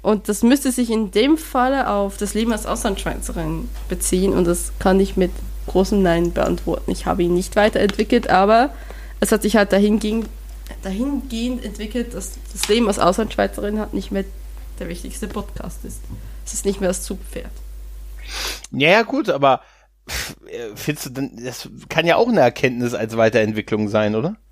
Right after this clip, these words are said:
Speaker 1: Ja, gut, wir müssen jetzt ja nicht alles drehen. Ich meine, mal gucken. Ich meine, wie viele, ich hab eins, zwei, drei, vier, fünf, sechs, sieben, acht. Acht erfüllt. Eins, zwei, drei,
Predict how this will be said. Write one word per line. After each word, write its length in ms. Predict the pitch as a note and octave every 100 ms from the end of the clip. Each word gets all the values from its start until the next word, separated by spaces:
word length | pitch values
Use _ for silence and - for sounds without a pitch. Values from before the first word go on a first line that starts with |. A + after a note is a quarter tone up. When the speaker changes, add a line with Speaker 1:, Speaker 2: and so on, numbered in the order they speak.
| - - - -
Speaker 1:
Ja, 280 | G3+ A#3 G#3 -
gut, 340 | A3 A#3 A3+
wir 80 | A3
müssen 220 | G#3+ G#3 G3+
jetzt 120 | -
ja 80 | F3
nicht 240 | F3+ -
alles 240 | - -
drehen. 260 | - - - - -
Ich 80 |
meine, 220 | G3 A#3 A#3
mal 160 | G#3+
gucken. 260 | A3+ A#3+ D#3
Ich 140 | F#3
meine, 180 | G#3 G3+
wie 80 | A#3
viele, 400 | - B3+ B3 - - -
ich 140 | F#3+
hab 140 | G#3 - - - - - - - - - -
eins, 720 | A3+ B3+ C4+ C4+ - - - - - - - - - - - - - -
zwei, 420 | - A#3+ A#3 A3+
drei, 440 | A3 G#3+ G#3+ G#3 G#3
vier, 680 | - - A#3 B3 A#3+ A#3+ A#3+ - - - - - - - - -
fünf, 600 | B3 B3 B3 A3+ - -
sechs, 460 | - - A3 A3 -
sieben, 260 | A#3+ A#3 -
acht. 400 | A3 C4 C#4+ - - - -
Acht 280 | - A3+ -
erfüllt. 640 | G#3+ - A#3+ B3+ B3 B3 -
Eins, 320 | G#3+ G#3+ -
zwei, 380 | G#3+ G#3 G#3 G3+
drei, 500 | - G#3 G3 G3 F#3+